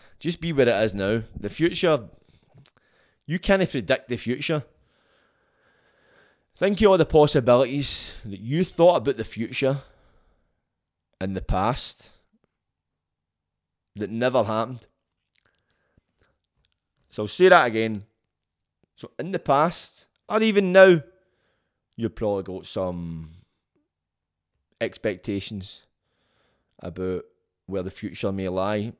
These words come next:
in various areas of your life. Maybe the world, world might be ending, world might get better.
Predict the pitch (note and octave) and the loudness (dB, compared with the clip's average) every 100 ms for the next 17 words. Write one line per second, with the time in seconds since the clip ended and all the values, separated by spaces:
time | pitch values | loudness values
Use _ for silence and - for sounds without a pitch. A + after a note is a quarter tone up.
0 | - F#2+ F#2+ F2+ E2 _ _ _ _ - | -12 -10 -8 -10 -12 _ _ _ _ -8
1 | B2+ A#2+ G#2+ - G#2 G2+ G2 F#2+ F2+ F#2+ | -2 -2 -2 -6 -8 -6 -6 -6 -8 -6
2 | G#2+ A#2+ A#2 - - - E2 E2 E2+ G2 | -4 -4 -6 -12 -18 -12 -12 -10 -8 -4
3 | G#2 G#2+ G#2+ - - _ _ _ _ - | -2 -4 -8 -14 -20 _ _ _ _ -10
4 | F2 F#2+ F2+ G2 E2+ F2 F#2+ G2 G#2 G2+ | -8 -6 -6 -6 -6 -4 -4 -4 -4 -6
5 | G2+ G#2 _ _ _ _ _ _ G2 F#2+ | -6 -10 _ _ _ _ _ _ -8 -8
6 | F#2+ G2 D#2 D#2+ F#2+ G#2+ G#2+ A#2 | -10 -12 -12 -8 -4 -2 -4 -6